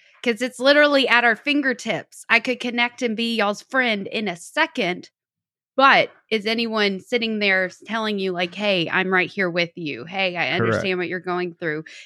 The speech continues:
Speaker 1: That's not happening on a mass scale. So
Speaker 2: No.
Speaker 1: it's, it's a lot of, I don't, we just, our life, we see lunchtime relationships, not lifetime relationships, as Sean Murphy would say it. We see these,
Speaker 2: Wow.
Speaker 1: like, what, yeah.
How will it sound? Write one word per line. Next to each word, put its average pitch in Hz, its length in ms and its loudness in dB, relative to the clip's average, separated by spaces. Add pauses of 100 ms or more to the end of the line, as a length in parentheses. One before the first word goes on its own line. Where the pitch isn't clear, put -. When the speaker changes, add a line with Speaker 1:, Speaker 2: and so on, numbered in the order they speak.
(100)
Speaker 1:
That's 254 340 2
not 226 260 -2
happening 190 500 -4
on 156 120 -6
a 156 60 -6
mass 151 280 -8
scale. - 440 -14
So 170 340 -6 (220)
Speaker 2:
No. 87 360 -6
Speaker 1:
it's, - 380 -8
it's 226 200 -2
a 240 100 4
lot 247 280 6
of, 254 300 0
I 220 80 -8
don't, 226 160 -12 (120)
we 220 100 -4
just, 214 280 -10 (120)
our 208 140 2
life, 226 360 2 (500)
we 247 120 -2
see 294 480 0 (520)
lunchtime 240 520 0
relationships, 196 800 -4
not 190 240 -2
lifetime 175 440 -4
relationships, 160 760 -10
as 170 120 -12
Sean 160 200 -6
Murphy 147 300 -10
would 143 180 -14
say 85 220 -6
it. - 140 -14 (120)
We 202 80 -4
see 214 300 -6
these, 175 300 -2
Speaker 2:
Wow. 156 80 -6
Speaker 1:
like, 165 200 2 (520)
what, 202 280 -2
yeah. 180 280 2